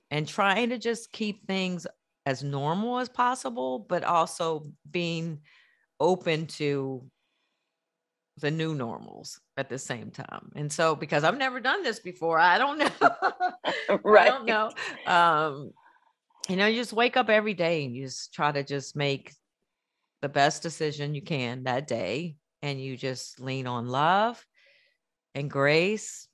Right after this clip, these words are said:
Speaker 1: and you wait for the next day. Like, you got, I just ch-, can't, I don't have the energy or the mental capacity to think further than the next day, um, or that day. Um,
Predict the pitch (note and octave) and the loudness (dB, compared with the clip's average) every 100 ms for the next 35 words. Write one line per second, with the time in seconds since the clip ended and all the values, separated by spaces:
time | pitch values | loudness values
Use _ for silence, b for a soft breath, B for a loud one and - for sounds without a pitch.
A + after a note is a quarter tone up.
0 | _ _ C#3 C#3 C3+ C3+ C3+ C3 C3 B2+ | _ _ -4 -2 -2 -4 -6 -8 -4 0
1 | C3+ - D3+ C#3+ C#3 C3+ - - G1+ - | 0 0 -2 0 -2 -2 -6 -6 -6 -6
2 | C3+ B2+ B2+ C3 B2+ A2 - B _ D3 | -8 -10 -10 -4 -2 -2 -6 B _ 0
3 | F3 G#3 - - - _ - F3+ C3+ E3 | 2 0 -2 -14 -16 _ -4 -2 2 2
4 | E3 F3+ D#3 C#3+ A#2+ D#3+ E3+ E3 E3 D#3+ | 2 2 0 -2 -2 -2 -2 -4 -4 -4
5 | D#3 D3 C#3 B2+ B2 B2+ C#3 C#3+ D3 C#3+ | -2 -4 -4 -6 -6 -6 -6 -6 -6 -6
6 | - - C#3 C#3 C#3+ C3+ C3 A#2+ - A#2+ | -10 -4 -2 -2 -4 -8 -8 -10 -14 -6
7 | D3+ C3 - - C3 B2+ A#2+ B2 B2 B2+ | -4 -4 -6 -4 -2 -4 -6 -6 -8 -10
8 | B2+ A#2+ A#2 G#2+ - - - G#2+ - - | -10 -8 -6 -10 -14 -12 -6 -6 -8 -18
9 | _ - B2+ G2+ - - C3 B2+ B2 B2 | _ -14 -12 -10 -14 -12 -6 -2 0 -2
10 | - G#2+ - - B B B B _ - | -4 -6 -6 -10 B B B B _ -10
11 | C#3 C3 A#2+ A2+ B2 | -8 -6 -8 -12 -16